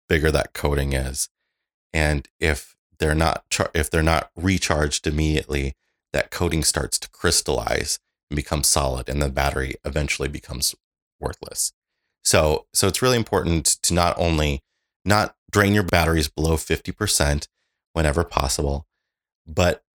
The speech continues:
also to keep your batteries charged as much as possible. And we'll talk about charging in a little bit.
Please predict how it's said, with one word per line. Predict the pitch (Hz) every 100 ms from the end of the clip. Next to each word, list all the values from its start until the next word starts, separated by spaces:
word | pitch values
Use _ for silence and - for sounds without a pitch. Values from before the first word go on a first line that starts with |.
| _
also | 92 92 - 85
to | - 80
keep | - 98 -
your | 87
batteries | 73 71 73 69 67 -
charged | - 90 78 71 64 - - -
as | 78
much | 67 65 -
as | -
possible. | - 64 - 82
And | 82
we'll | 85
talk | - 76
about | - 67 -
charging | - - - - - _ _ _ _ _ -
in | 73
a |
little | 65 -
bit. | - -